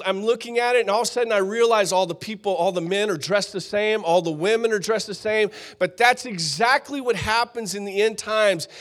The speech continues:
is you have people that are gonna rise up, and they're gonna use Scripture, they're gonna take it out of context, they're gonna make it sound like light, but they're speaking darkness. The Church of Unification believes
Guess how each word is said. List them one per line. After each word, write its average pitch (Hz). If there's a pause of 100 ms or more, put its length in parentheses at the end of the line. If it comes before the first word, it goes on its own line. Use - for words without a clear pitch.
(160)
is 185
you 214
have 208
people 269
that 220
are 208
gonna 196
rise 214
up, 220 (200)
and 185
they're 240
gonna 240
use 233
Scripture, 269
they're 180
gonna 214
take 240
it 226
out 240
of 254
context, 240 (240)
they're 233
gonna 262
make 254
it 180
sound 269
like 214
light, 202 (220)
but 196
they're 196
speaking 190 (200)
darkness. 156 (340)
The 185
Church 285
of 240
Unification 269
believes 196